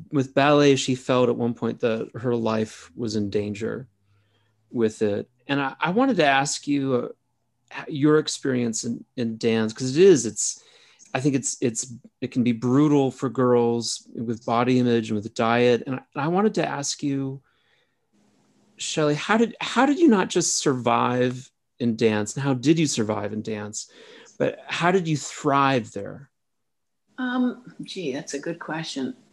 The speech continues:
Speaker 2: I'm gonna just start with a little history. My, my
Speaker 1: Please.
Speaker 2: father was in the Army. My parents were actors in college. They met in college. They graduated from Howard University, which is an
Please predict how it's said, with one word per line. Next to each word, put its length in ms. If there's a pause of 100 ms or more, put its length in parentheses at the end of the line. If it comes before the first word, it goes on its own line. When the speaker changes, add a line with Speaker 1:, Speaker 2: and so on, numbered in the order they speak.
(140)
Speaker 2:
I'm 100
gonna 160
just 220
start 260
with 140
a 100
little 280
history. 680
My, 320 (160)
my 220
Speaker 1:
Please. 140 (260)
Speaker 2:
father 640
was 280
in 140
the 140
Army. 440
My 200
parents 500
were 200
actors 540
in 180
college. 640 (260)
They 120
met 240
in 120
college. 400
They 100
graduated 540
from 200
Howard 320
University, 640
which 220
is 140
an 120